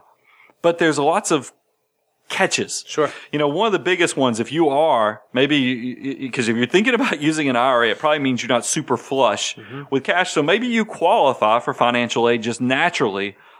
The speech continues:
Speaker 1: off of a needs-based program or, uh, your children. So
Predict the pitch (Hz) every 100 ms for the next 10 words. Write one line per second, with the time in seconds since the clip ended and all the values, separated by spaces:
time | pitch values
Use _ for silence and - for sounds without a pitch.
0 | - 127 131 117 117 113 120 123 110 117
1 | 110 - - 151 165 123 104 104 101 -
2 | - - 120 117 127 - 139 - 185 160
3 | 120 143 131